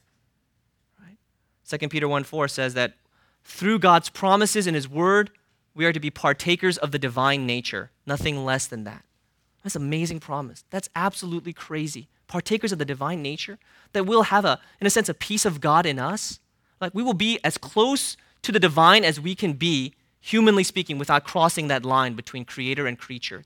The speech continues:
That is our destiny in Christ. And that's the salvation, right? The full salvation that Peter is getting at.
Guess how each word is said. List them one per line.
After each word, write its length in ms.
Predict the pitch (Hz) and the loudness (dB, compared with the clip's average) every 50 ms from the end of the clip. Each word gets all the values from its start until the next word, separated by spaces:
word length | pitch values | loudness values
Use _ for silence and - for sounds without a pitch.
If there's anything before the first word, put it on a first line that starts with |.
| _ | _
That 240 | - 156 156 185 - - | 0 2 2 2 2 2
is 180 | 160 165 156 - | 0 0 2 2
our 160 | 127 139 139 | 0 0 0
destiny 540 | 131 131 131 135 - - 127 113 107 113 - _ _ _ _ _ _ _ _ _ _ - | 0 -2 -2 -4 -4 -8 -10 -10 -12 -14 -16 _ _ _ _ _ _ _ _ _ _ -18
in 80 | 135 | -18
Christ. 460 | 123 - - 165 160 160 - - _ _ _ _ _ _ _ _ _ _ _ _ | -14 -10 -10 -10 -10 -10 -14 -16 _ _ _ _ _ _ _ _ _ _ _ _
And 100 | 156 139 | -6 -2
that's 220 | 143 156 180 - | -2 -2 -2 -2
the 240 | - 190 160 139 143 - _ _ _ _ _ _ | -2 0 0 0 -2 -6 _ _ _ _ _ _
salvation, 880 | - - 160 151 147 139 135 156 185 202 - - - 143 120 117 131 - _ _ _ _ _ _ _ _ _ _ _ _ _ - | -4 2 4 6 6 6 4 2 2 2 2 2 0 -2 -4 -4 -8 -10 _ _ _ _ _ _ _ _ _ _ _ _ _ -12
right? 160 | 131 139 - | -12 -8 -8
The 60 | 139 | -8
full 260 | - - 196 196 196 | -6 -2 0 2 2
salvation 600 | - - 170 156 151 160 170 190 185 - 151 127 120 | 4 6 6 6 6 4 0 -2 -2 -2 -2 -4 -4
that 100 | 123 - | -6 -6
Peter 240 | - 160 156 143 | -6 -4 -2 -2
is 140 | 123 120 - | -2 -2 -2
getting 280 | - 139 151 165 143 120 | -2 -2 -2 -2 -2 -6
at. 200 | 107 104 95 | -6 -6 -8